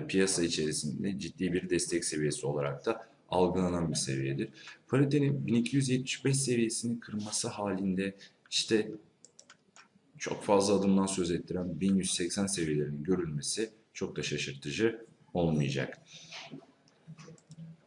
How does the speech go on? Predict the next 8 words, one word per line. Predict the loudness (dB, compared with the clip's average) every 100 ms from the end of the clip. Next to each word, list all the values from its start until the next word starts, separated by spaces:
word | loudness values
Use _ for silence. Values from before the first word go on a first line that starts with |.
| _ -20 -20 -2
Ayrıca | 4 4 4 2 2 2
emtia | 0 2 0
kanadında | -2 -4 -2 -2 -2 -4 -6 -4
şöyle | 2 2 2
de | 0
bir |
vurguda | -4 -6 -4 -2 -2
bulunabiliriz. | -2 -2 -2 -4 -2 -2 -4